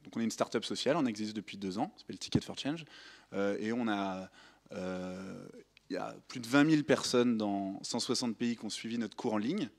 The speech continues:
notre mooc créé avec H E C Paris, qui s'appelle Devenir entrepreneur du changement. Chaque année, on organise un tour de France pour une cinquantaine d'individus,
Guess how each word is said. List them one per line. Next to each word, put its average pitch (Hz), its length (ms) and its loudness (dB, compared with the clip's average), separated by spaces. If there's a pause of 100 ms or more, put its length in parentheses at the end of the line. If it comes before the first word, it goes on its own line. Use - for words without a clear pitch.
(120)
notre 104 220 -4
mooc - 200 2
créé 110 160 -6
avec 104 200 -2
H - 140 -4
E - 20 -8
C 98 160 -6
Paris, 101 240 -4
qui - 220 -20
s'appelle 98 340 -10 (260)
Devenir 120 320 0
entrepreneur 107 460 -4
du 98 80 -8
changement. 104 440 -6 (380)
Chaque - 220 -4
année, 117 100 0
on 127 80 2
organise 110 340 0
un 104 100 0
tour 131 180 -4
de 131 80 4
France - 420 -8 (240)
pour 104 140 -8
une 101 80 -4
cinquantaine 113 480 -4
d'individus, 104 560 -4